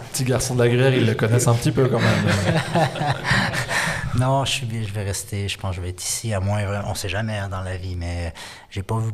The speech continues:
Speaker 2: vu beaucoup de coachs de la Suisse repartir en Amérique. On voit des gars qui sont venus de l'Amérique et repartir là-bas, mais sinon, le contraire, c'est assez, assez rare.
Speaker 1: Faut prendre, euh, l'équipe de Suisse.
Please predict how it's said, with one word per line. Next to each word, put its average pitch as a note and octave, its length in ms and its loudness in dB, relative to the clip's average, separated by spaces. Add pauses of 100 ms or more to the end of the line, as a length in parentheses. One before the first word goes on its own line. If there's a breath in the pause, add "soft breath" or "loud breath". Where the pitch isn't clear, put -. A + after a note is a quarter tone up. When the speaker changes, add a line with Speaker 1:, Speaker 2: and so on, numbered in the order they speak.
(120)
Speaker 2:
vu A2 300 -4
beaucoup A2 340 -8
de G#2 160 -4
coachs - 560 -4
de F#2+ 340 -6
la G#2 220 -4
Suisse - 640 -8 (120)
repartir F#2+ 420 -10
en F#2 80 -8
Amérique. G#2+ 520 -10
On F2 280 -8
voit F#2 160 -8
des F#2 160 -8
gars G2+ 140 -6
qui - 140 -10
sont F#2+ 160 -8
venus G#2 180 -4
de B2+ 80 -6
l'Amérique A#2+ 580 -6 (560 loud breath)
et G2 80 -6
repartir - 580 -6
là-bas, G#2 420 -4
mais G2 260 -4
sinon, G2+ 480 -6
le F#2 100 -6
contraire, F#2+ 540 -6
c'est - 280 -14
assez, F2+ 460 -8
assez F#2+ 320 -10
rare. G#2 240 -10 (180)
Speaker 1:
Faut - 160 -4
prendre, G#2 320 -2
euh, G2+ 320 0
l'équipe A#2 300 0
de B2 100 0
Suisse. - 460 -4